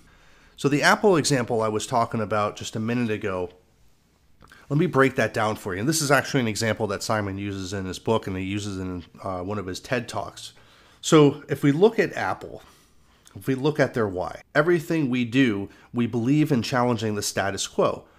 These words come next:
We believe in thinking differently. The how is the way we do it by making our products beautifully designed,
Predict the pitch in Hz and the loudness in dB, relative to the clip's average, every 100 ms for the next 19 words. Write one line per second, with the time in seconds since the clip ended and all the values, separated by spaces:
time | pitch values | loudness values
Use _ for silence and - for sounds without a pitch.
0 | - - 110 110 113 120 120 113 - - | -20 -10 -8 -4 -2 0 0 -4 -12 -14
1 | 98 - 139 139 135 131 127 123 _ _ | -12 -6 -2 -2 0 -2 -4 -8 _ _
2 | 113 120 151 127 87 - _ _ _ _ | -6 -2 -2 -2 -6 -16 _ _ _ _
3 | _ _ _ _ _ _ _ _ _ _ | _ _ _ _ _ _ _ _ _ _
4 | _ _ 113 113 - 180 123 117 - - | _ _ -6 -2 2 2 2 -2 -10 -20
5 | _ _ _ _ _ _ _ _ - 123 | _ _ _ _ _ _ _ _ -6 -2
6 | 120 170 160 110 175 151 117 - - _ | 2 2 2 4 6 6 4 0 -14 _
7 | _ - 127 151 160 139 131 - _ - | _ -2 0 2 2 0 -2 -4 _ -8
8 | 123 - 131 127 - 113 127 180 196 170 | -4 2 4 2 -2 -8 -2 0 0 0
9 | 143 101 92 90 92 | 0 0 -2 -2 -6